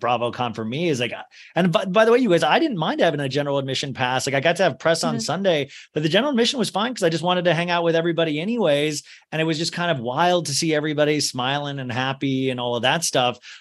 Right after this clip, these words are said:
Speaker 1: Um, was there, uh, the we-, what was your weirdest moment at BravoCon?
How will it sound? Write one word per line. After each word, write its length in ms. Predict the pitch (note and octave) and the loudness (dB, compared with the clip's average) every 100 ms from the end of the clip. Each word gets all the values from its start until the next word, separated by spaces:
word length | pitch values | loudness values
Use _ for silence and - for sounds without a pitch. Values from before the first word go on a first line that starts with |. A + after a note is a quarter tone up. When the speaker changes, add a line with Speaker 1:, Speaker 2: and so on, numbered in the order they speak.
| - | 0
Speaker 1:
Um, 400 | D3 C#3+ C3+ C3 C#3 | 4 4 2 -2 -2
was 220 | C#3+ B2+ | 0 2
there, 380 | D#3 D3 C#3+ C3+ | 4 4 2 2
uh, 380 | C3+ C3 B2+ - | 0 2 -2 -6
the 320 | B2+ A#2 C3+ | -14 -2 0
we-, 280 | C3 B2+ D#3+ | 2 2 0
what 180 | D#3 F#3+ | 0 0
was 180 | G#3 D#3 | 0 0
your 120 | C#3+ | 0
weirdest 540 | B2 D#3 F#3 B2+ - A#2 | 2 2 2 0 -4 -4
moment 360 | G#2 G2 F#2 | -6 -8 -10
at 160 | A2 G2+ | -8 -6
BravoCon? 580 | G2+ F#2 F#2 F2 F#2 | -6 -8 -10 -12 -16